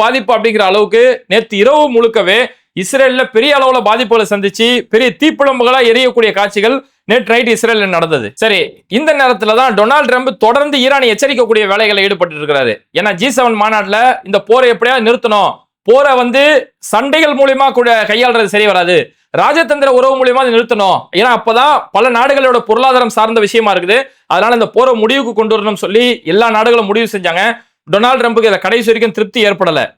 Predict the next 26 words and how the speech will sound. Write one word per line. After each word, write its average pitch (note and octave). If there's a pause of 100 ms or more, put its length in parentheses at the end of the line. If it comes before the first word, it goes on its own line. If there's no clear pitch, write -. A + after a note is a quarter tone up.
(140)
ஏன்னா G#3 (180)
அமெரிக்கா B3+
அப்படிங்கிறது G#3 (460)
போர் C#4+
மூலியமா C#4
மட்டுமே B3+
வணிகம் B3
செய்யக்கூடிய A3+
ஒரு F#3
நாடு. E3+ (200)
இப்போ F3
நம்ம E3+ (180)
பார்த்தோம்னா G3 (640)
சைனா, A#3 (220)
அமெரிக்காவுக்கு A#3
எதிராக C4
இருக்கக்கூடிய G3
நாடுகள், E3+ (220)
சைனா, G#3 (320)
ரஷ்யா, A#3 (280)
வடகொரியா, A3 (300)
ஈரான், A3+ (120)
இதெல்லாமே A3+ (100)
சைனாவுக்கு A3+
எதிரா A3 (220)
இவங்களா G3+